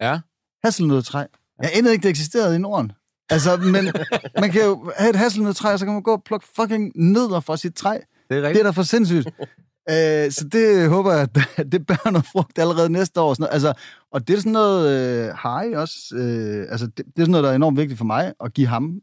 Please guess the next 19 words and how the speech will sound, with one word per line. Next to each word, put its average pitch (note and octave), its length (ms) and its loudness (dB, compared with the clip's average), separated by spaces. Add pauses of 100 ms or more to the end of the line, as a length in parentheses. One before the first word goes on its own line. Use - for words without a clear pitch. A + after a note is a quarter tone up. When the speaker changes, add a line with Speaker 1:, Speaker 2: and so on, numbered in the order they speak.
(140)
Speaker 2:
Måske D3 300 0
fordi B2+ 300 -2
jeg A#2+ 80 -2
ikke B2+ 180 -8
havde C3 160 -4
det B2 100 -6
selv, B2+ 140 -4
jeg A#2 100 -8
voksede A#2 220 -6
op A#2+ 60 -6
med A#2 100 -2
en A2+ 60 -6
enlig A#2+ 200 2
mor A2 360 -4
og G#2+ 80 -8
sådan A2+ 160 -2
Speaker 1:
Mm. B2+ 40 -6
Speaker 2:
noget, B2 140 -6
at, - 160 -10